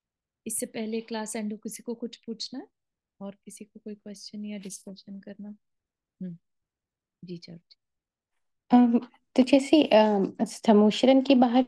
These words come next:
Speaker 2: तो मान स्तंभ होता है, तो बोलते हैं कि, अ, अगर किसी को मान है अंदर, तो वो समोचरण में अंदर नहीं जा पाते हैं।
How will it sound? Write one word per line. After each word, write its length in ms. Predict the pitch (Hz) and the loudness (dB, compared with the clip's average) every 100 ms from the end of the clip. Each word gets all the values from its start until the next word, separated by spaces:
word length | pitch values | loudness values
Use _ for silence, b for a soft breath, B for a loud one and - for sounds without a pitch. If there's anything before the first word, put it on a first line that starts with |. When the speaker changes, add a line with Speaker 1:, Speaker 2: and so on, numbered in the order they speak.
| _ _ _ - | _ _ _ 2
Speaker 2:
तो 80 | 277 | 4
मान 300 | 220 190 196 | 4 2 -2
स्तंभ 320 | - 247 226 | 0 0 0
होता 200 | 190 190 | -2 -4
है, 60 | |
तो 140 | 190 202 | -4 -4
बोलते 300 | 214 202 226 | -4 -2 -2
हैं 120 | 233 | -2
कि, 240 | 226 262 262 b _ _ - | -2 -4 -4 b _ _ -6
अ, 60 | 214 208 196 - _ _ | -4 -2 -4 -8 _ _
अगर 220 | 220 202 | -2 0
किसी 300 | 226 240 - | 0 0 0
को 120 | 240 240 | 2 4
मान 400 | 214 190 202 220 | 4 2 0 0
है 200 | 226 220 | 2 2
अंदर, 280 | 208 214 | 0 -2
तो 200 | 226 226 | -2 -4
वो 100 | 220 | -4
समोचरण 560 | 226 214 208 202 214 220 | -2 -2 -2 -2 -2 0
में 140 | 226 | -2
अंदर 260 | 214 202 214 | -2 -2 -2
नहीं 220 | 220 220 | 0 0
जा 140 | 202 170 | -2 -4
पाते 360 | 185 180 - | -6 -10 -10
हैं। 240 | 185 185 | -8 -10